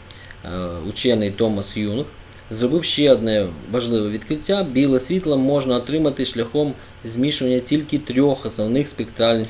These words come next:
кольорів. Це червоного, синього і зеленого.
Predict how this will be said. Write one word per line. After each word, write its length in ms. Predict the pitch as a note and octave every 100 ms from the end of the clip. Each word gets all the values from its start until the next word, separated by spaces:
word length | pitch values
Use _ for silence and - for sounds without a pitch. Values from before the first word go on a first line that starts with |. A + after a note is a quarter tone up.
| -
кольорів. 460 | G#2+ G#2 G#2 F#2+ -
Це 240 | A2+ G2
червоного, 760 | F2+ A2 G2+ B2 E3+ F3+ E3 E3
синього 600 | - G#2 G#2+ A2+ A#2+ A#2 - G#2+
і 200 | G#2+ B2 - - - - F#2
зеленого. 640 | G2 A2 A2+ G#2+ F#2+ G#2